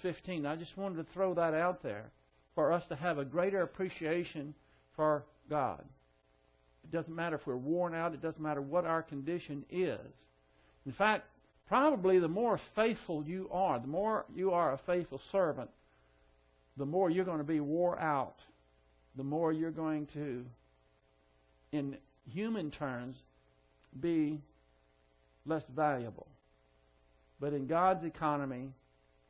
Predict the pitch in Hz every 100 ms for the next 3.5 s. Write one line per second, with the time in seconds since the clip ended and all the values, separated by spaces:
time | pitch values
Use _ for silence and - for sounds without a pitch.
0 | - 156 180 160 151 143 131 131 135 -
1 | - 127 135 120 165 208 127 - - -
2 | 151 - _ _ _ _ _ _ _ _
3 | _ _ - 240 185